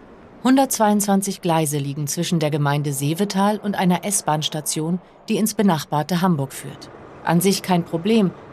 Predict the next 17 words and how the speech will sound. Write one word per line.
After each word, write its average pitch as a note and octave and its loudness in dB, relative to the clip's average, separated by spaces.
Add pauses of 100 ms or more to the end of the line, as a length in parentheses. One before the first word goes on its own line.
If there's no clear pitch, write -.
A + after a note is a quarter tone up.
denn F#3+ 4
diese F#3+ 4
Brücke A3 0
wurde F#3+ 2
extra G#3 -2
dafür F#3 0
gebaut, D#3 -2
die G#3 -2
rund E3 -2
eintausendfünfhundert F#3+ 2
Pendler F#3 2
täglich G3+ -2
bequem F3 -2
zur - -2
S-Bahn D3 -2
zu C#3+ -6
bringen. C#3 -6